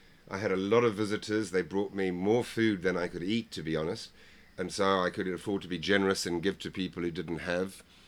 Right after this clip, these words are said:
Uh, I didn't try and sell it and make profit off it like, uh, like some people would do. It was, for me, it was rather a case of looking after other people. That sort of stuff gets noticed. And, and then also, uh, you know, I have pretty good, um, uh,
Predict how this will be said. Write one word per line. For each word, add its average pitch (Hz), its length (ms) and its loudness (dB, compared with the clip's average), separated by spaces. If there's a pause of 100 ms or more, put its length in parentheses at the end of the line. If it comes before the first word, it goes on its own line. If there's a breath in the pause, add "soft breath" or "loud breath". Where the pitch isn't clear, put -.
(580 loud breath)
Uh, 82 240 -6
I 92 80 -2
didn't 104 240 0
try 101 220 4
and 87 120 2
sell 110 240 4
it 87 140 -2
and 85 100 -2
make 90 240 0
profit 98 380 -2
off 85 160 -2
it 101 160 -6
like, 82 260 -4
uh, 82 300 -4
like 80 240 -8
some 92 180 -4
people 85 300 -8
would 78 180 -6
do. 82 380 -2
It 80 80 -10
was, 82 160 -8
for 92 120 -8
me, 92 200 0
it 82 80 -2
was 82 160 -6
rather 85 300 -2
a 78 60 -4
case 80 300 -6
of 78 140 -10
looking 85 240 -8
after 82 360 -8
other 82 140 -6
people. 78 420 -10 (840 soft breath)
That 127 200 2
sort 139 160 0
of 117 60 0
stuff 110 280 2
gets 92 240 -2
noticed. 95 640 0
And, 87 340 -4 (360 loud breath)
and 120 120 4
then 131 120 8
also, 123 340 8
uh, 101 340 6 (140)
you 113 100 4
know, 98 140 6
I 107 140 6
have 113 220 0
pretty 127 200 0
good, 92 240 0
um, 87 380 0 (260)
uh, 82 380 -4